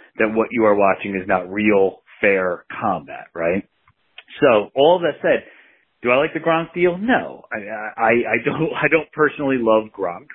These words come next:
but of course I'm a New York Giants fan, not from Boston like you are. And, uh, but we did beat him every time,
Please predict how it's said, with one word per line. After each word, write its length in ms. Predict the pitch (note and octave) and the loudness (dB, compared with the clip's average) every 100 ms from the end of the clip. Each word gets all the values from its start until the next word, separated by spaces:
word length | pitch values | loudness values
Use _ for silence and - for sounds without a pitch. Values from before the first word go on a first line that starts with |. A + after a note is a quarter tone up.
| - | -10
but 100 | - | -10
of 80 | |
course 180 | - E2+ | -6 -6
I'm 100 | F2+ | -4
a 40 | F2+ | -2
New 120 | F2+ | -2
York 180 | E2+ F2+ | 0 0
Giants 260 | D#2+ E2 - | -2 -4 -4
fan, 260 | F#2 B2 D3 | 0 0 2
not 240 | F#2 - | 0 -2
from 100 | G2+ | -10
Boston 340 | - F2 - A2+ | -2 -2 -2 0
like 160 | B2+ - | 0 0
you 120 | E2 | -2
are. 200 | G#2+ D3 - - - - _ - | -2 -4 -10 -12 -14 -18 _ 0
And, 460 | B2+ B2+ B2 B2 A#2 - | 2 2 0 -4 -10 -6
uh, 460 | B2 G#2 G2+ F#2 - _ | -2 0 -2 -6 -14 _
but 180 | - - | -16 -12
we 100 | F#2 | -8
did 200 | F2+ D#2+ | -8 -8
beat 240 | D#2+ E2+ _ | -8 -10 _
him 380 | - F2 F#2 G2+ | -6 -4 -4 -6
every 220 | D#2+ D#2 | -10 -8
time, 260 | - G2+ - | -6 -6 -6